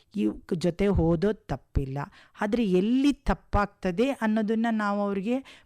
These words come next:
ನಮ್ಮ ಮಾತುಕತೆಯಲ್ಲಿ ತಿಳಿಸ್ಕೊಡ್ಬೇಕು. ಮತ್ ಮಕ್ಳಿಗೆ ಆ ಥರದ್ದು ಏನಾದ್ರೂ ಆದ್ರೆ ಅವ್ರು ಬಂದು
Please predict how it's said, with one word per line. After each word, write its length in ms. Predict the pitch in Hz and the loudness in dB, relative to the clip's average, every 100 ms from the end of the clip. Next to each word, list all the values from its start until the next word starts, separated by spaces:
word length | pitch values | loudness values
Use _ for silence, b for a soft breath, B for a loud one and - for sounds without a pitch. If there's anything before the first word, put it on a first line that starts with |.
| - | -4
ನಮ್ಮ 280 | 202 208 220 | 0 2 2
ಮಾತುಕತೆಯಲ್ಲಿ 920 | 196 175 190 262 240 240 233 226 226 | 2 0 -2 -4 -4 -2 0 -2 -2
ತಿಳಿಸ್ಕೊಡ್ಬೇಕು. 1000 | 240 196 185 180 - - 147 143 135 - - | -4 -2 -2 -6 -8 -6 -4 -6 -8 -12 -6
ಮತ್ 260 | 196 196 196 | -6 -2 -4
ಮಕ್ಳಿಗೆ 420 | 196 - 254 233 | -4 -2 0 0
ಆ 80 | 202 | -2
ಥರದ್ದು 360 | - 233 185 | -2 -2 2
ಏನಾದ್ರೂ 460 | 175 190 226 240 226 - | 2 2 2 2 0 -2
ಆದ್ರೆ 400 | 170 220 208 185 | -2 -2 0 -2
ಅವ್ರು 160 | 180 | -2
ಬಂದು 580 | 170 185 214 208 170 233 | -2 -2 0 0 -2 -6